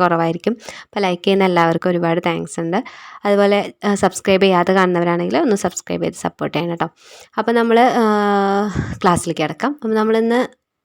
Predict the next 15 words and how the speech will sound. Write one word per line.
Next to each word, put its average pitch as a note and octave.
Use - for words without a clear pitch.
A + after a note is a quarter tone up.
പട്ടുപാവാടയാണ് F3+
സ്റ്റിച്ച് -
ചെയ്യാൻ E3+
പോകുന്നത്. E3+
അപ്പോൾ B3
ഇതിന് B3+
skirt A3
and G#3
top G3+
എന്നും A#3+
പറയാം, G3+
കാരണം F3+
നമ്മൾ F#3+
എടുക്കുന്ന F#3+
മെറ്റീരിയലിനനുസരിച്ചിട്ട് G#3